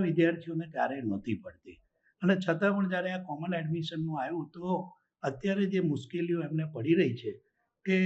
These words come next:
ક્યારે પ્રવેશ થશે, દાખલા તરીકે ઘણી વાર ઇન્ટરનેટ બંધ હોય, ઘણી વખત એ વિદ્યાર્થીઓ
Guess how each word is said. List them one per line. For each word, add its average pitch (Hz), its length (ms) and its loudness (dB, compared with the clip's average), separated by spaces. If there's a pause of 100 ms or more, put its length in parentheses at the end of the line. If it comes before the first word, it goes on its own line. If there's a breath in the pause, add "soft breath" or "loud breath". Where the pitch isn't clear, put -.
(400)
ક્યારે 165 260 4 (240)
પ્રવેશ 156 400 2
થશે, 147 400 -2 (760)
દાખલા 170 300 4
તરીકે 160 180 4
ઘણી 165 160 4
વાર 156 120 4
ઇન્ટરનેટ 156 580 2
બંધ 139 280 2
હોય, 131 200 -6 (280 soft breath)
ઘણી 190 240 6
વખત 196 320 2
એ 196 100 6
વિદ્યાર્થીઓ 180 600 0